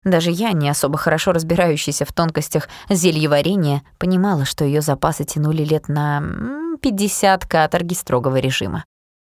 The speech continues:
«Телли, ты совсем охренела?» — разъярённой змеёй шипел Икар, бережно держа в ладонях хрустальный сосуд, внутри которого находилась ослепительно яркая искра.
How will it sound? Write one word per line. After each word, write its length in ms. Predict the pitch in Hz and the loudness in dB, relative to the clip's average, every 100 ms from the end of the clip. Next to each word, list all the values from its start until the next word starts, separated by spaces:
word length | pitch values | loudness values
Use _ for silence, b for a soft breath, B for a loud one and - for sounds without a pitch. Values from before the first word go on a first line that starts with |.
| _ | _
«Телли, 320 | 143 123 147 135 B B | 0 2 0 -4 B B
ты 120 | - 135 | -4 0
совсем 440 | - - 220 214 | 0 0 0 0
охренела?» — 640 | - 139 135 147 117 - - b b - | 0 2 2 4 2 -4 -8 b b -4
разъярённой 560 | 151 151 151 156 147 | -2 2 2 2 2
змеёй 380 | 139 147 143 147 | 0 0 2 0
шипел 380 | - 143 143 143 | 0 0 2 0
Икар, 300 | - 185 - B B | 2 0 0 B B
бережно 380 | 175 160 156 147 | 0 0 2 0
держа 300 | 143 147 147 | 0 0 0
в 20 | |
ладонях 440 | 147 143 165 156 - | 2 2 2 0 0
хрустальный 460 | 156 - 156 151 | -4 0 0 0
сосуд, 460 | - 160 - 175 - B B | 0 -4 -2 -4 -6 B B
внутри 340 | - 147 139 156 | 0 0 0 -2
которого 360 | 143 170 156 | 0 2 2
находилась 460 | 143 139 147 151 143 | 0 0 0 0 0
ослепительно 540 | 160 - 156 185 180 165 | -4 -2 -2 -2 0 0
яркая 420 | 160 156 - 156 - | 0 -2 0 -2 0
искра. 360 | 156 - - | -4 -2 -6